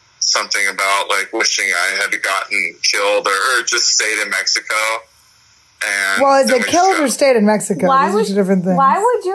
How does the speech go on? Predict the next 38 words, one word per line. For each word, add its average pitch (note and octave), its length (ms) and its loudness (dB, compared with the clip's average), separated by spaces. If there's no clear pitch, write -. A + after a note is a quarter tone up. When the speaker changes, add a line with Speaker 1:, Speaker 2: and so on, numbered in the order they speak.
Speaker 1:
No, - 260 0
because - 460 0
earlier D3+ 380 2
that C#3 180 0
week C#3 160 -2
she - 200 -4
said B2 200 0
I, A#2 220 0
that A#2+ 80 0
she A#2+ 280 -2
hoped A2+ 320 -2
I - 120 -2
got - 380 -4
<laughs> - 0 -
killed B2+ 500 -4
getting A#2+ 300 -4
puppies G#2+ 460 -4
in - 60 -6
the G2 80 0
desert. G2 640 -2
Speaker 3:
Why C4+ 260 2
would G4+ 200 0
she G4 160 2
say G4 340 2
that? D#3+ 480 -2
Speaker 1:
<laughs> - 240 -8
I, C3+ 160 0
maybe C3 420 0
it's, D3 240 -2
like, C3 240 0
some B2+ 280 -2
form B2 220 0
of A2 120 0
flirting. C3+ 640 -2
I A2+ 160 2
don't G#2 140 0
know. G2 300 0
<laughs> - 0 -